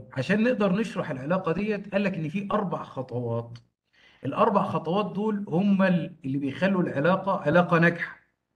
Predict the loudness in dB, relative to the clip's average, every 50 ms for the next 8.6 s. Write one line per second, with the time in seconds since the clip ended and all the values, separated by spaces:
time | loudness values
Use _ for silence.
0 | _ _ _ _ 0 2 2 2 0 -2 -4 -6 -2 0 0 0 0 -2 -6 -12
1 | _ _ _ _ _ -2 0 4 6 8 8 8 8 4 0 -6 -10 -12 -14 -14
2 | -16 -20 _ _ _ -6 -4 0 2 2 4 6 6 4 4 2 -2 -8 -12 -16
3 | _ _ _ _ _ _ _ _ _ _ _ -2 -2 0 0 0 0 0 -2 -2
4 | -4 -2 0 0 0 0 -2 -6 -10 -16 -20 _ _ _ _ _ _ _ _ _
5 | _ _ _ _ _ _ _ -8 -6 -6 -4 -4 -6 -4 -4 -6 -6 -6 -6 -6
6 | -4 -4 -6 -2 2 2 2 2 2 -2 -4 -4 -4 -4 -4 -4 -6 -8 -10 -6
7 | -4 -2 0 0 0 -2 -4 -4 -4 -4 -4 -6 -8 -14 -20 _ _ -8 -8 -4
8 | -2 -2 -2 0 2 2 2 0 -2 -4 -6 -4